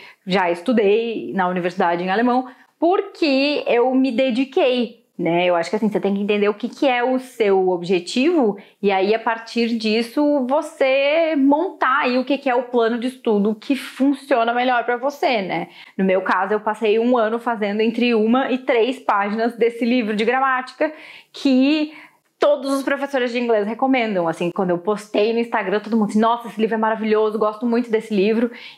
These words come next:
e já tem versões atualizadas, né? Existem milhões de maneiras de você aprender e não necessariamente você precisa gastar aí milhões pra ir pro exterior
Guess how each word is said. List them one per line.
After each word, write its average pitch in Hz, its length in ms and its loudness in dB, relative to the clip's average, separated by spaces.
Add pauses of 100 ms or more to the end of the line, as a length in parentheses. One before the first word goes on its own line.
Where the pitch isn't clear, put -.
e 247 320 2
já 269 160 0
tem 247 260 -2
versões 254 400 -4
atualizadas, 233 720 -2
né? 175 200 -4 (180)
Existem 233 340 2
milhões 285 360 2
de 302 60 -8
maneiras 233 400 0
de 214 60 -6
você 202 240 -4
aprender 202 880 0
e 220 100 2
não 226 260 4
necessariamente 262 880 -2
você 240 220 -2
precisa 220 400 -4
gastar 208 340 -2
aí 208 180 -4
milhões 254 920 2
pra 226 220 -2
ir 220 180 -2
pro 226 100 -2
exterior 196 720 0